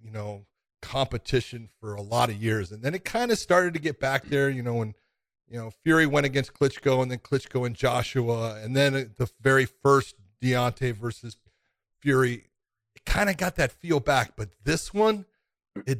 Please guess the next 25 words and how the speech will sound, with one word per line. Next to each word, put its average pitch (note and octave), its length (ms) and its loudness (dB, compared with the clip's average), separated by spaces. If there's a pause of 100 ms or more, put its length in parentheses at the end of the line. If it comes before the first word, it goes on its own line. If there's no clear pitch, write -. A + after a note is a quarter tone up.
just B2+ 340 -2
definitely D3+ 540 0
made C3 320 2
it - 140 -4
to A#2+ 100 -12
where A#2 120 2
you A#2 180 -2
look B2 320 0
at A2 120 -6 (600)
both D3+ 300 4
guys. G#2+ 260 -4
Deontay F#3+ 540 2
Wilder C#3+ 380 4
coming C#3 400 -2
back, B2+ 460 0
you B2+ 80 -8
know, B2+ 60 -2
he F#3 100 0
was G#3 140 2
two - 280 -2
hundred E3 220 2
eighteen D3 460 -6
pounds, B2+ 580 -2
I A2 80 -10
think, - 400 -8